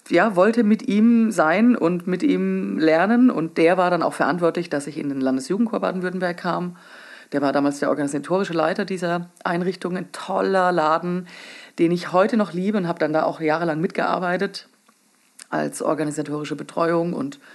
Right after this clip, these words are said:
Stimmbildnerin und bin diesem Landesjugendchor bis heute sehr verbunden. Und das war für mich so die Wiege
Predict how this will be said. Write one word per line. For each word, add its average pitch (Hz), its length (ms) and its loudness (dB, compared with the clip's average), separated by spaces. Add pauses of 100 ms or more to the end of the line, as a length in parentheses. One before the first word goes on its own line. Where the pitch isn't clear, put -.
(220)
Stimmbildnerin 170 800 -6 (460)
und 160 180 -2
bin 165 180 0
diesem 151 300 -4
Landesjugendchor 151 640 -4
bis 151 160 -8
heute 165 240 -2
sehr 160 220 2
verbunden. 156 520 -2
Und 139 320 -8
das 151 140 -8
war 156 80 -4
für 151 100 -4
mich 147 160 -2
so 151 100 -4
die 147 280 -6
Wiege 160 480 2